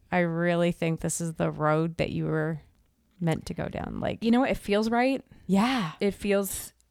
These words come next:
Speaker 2: it feels just the timing, like you said, like, I found out, you know, that hard news the day before I started
Speaker 1: Right.
Speaker 2: school, and it's just the timing of it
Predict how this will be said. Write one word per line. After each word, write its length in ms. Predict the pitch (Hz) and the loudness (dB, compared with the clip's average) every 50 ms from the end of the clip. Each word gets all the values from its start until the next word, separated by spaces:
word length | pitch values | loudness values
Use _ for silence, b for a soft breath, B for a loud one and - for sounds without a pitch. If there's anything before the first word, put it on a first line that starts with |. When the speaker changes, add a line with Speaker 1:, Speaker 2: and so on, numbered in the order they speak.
| _ _ _ _ _ _ _ | _ _ _ _ _ _ _
Speaker 2:
it 160 | 190 196 - | -4 -4 -4
feels 400 | - - 202 208 202 202 185 202 | -4 -2 0 2 2 0 -2 -6
just 240 | - - 226 220 - | -4 -4 -4 -2 0
the 80 | - 190 | -2 -2
timing, 560 | - - - - 170 156 165 170 165 147 147 | -2 -4 -4 -2 0 0 2 2 2 0 0
like 220 | 147 143 139 - | 0 -2 -4 -4
you 80 | - 151 | -8 -8
said, 400 | 143 - - 160 156 143 139 139 | -6 -2 0 0 0 0 0 -2
like, 220 | 147 139 135 - - | -4 -6 -6 -6 -8
I 60 | - | -10
found 360 | 147 - - 151 151 151 156 151 | -10 -8 -6 -6 -4 -4 -4 -4
out, 280 | 147 147 147 92 101 | -4 -4 -6 -6 -8
you 80 | 151 147 | -8 -8
know, 180 | 143 139 139 | -6 -6 -6
that 300 | 143 147 139 139 - - b b b b b b b b b b b | -6 -6 -8 -8 -10 -12 b b b b b b b b b b b
hard 260 | - - 175 165 160 | -8 -4 -4 -2 -2
news 520 | 156 151 143 156 170 180 165 151 143 - - | 0 0 0 2 2 2 2 0 -2 -4 -6
the 100 | - 151 | -6 -8
day 340 | 135 - - 156 147 156 170 | -6 -4 -4 -2 0 0 0
before 540 | 160 151 131 - - - 160 156 156 151 135 | 0 0 -4 -6 -4 -2 0 2 2 2 0
I 100 | 127 139 | -2 -2
started 300 | 147 - - - 151 180 | -4 -4 -2 2 4 4
Speaker 1:
Right. 240 | 180 185 185 180 175 | 6 6 4 4 2
Speaker 2:
school, 420 | - - 160 156 156 151 143 - - | 0 0 2 4 4 4 4 2 0
and 260 | - 165 165 160 - - _ _ - - - - - | 0 0 0 0 0 -4 _ _ -20 -20 -20 -20 -8
it's 320 | - 170 170 165 - - | -4 -2 -2 -2 -2 -2
just 180 | 208 190 - - | -2 -2 -2 -4
the 100 | 170 165 | -4 -4
timing 520 | - - - 165 160 165 165 156 147 143 | -4 -4 -2 0 2 2 2 2 0 0
of 140 | 143 143 139 | -2 -4 -6
it 160 | 135 117 - | -8 -10 -10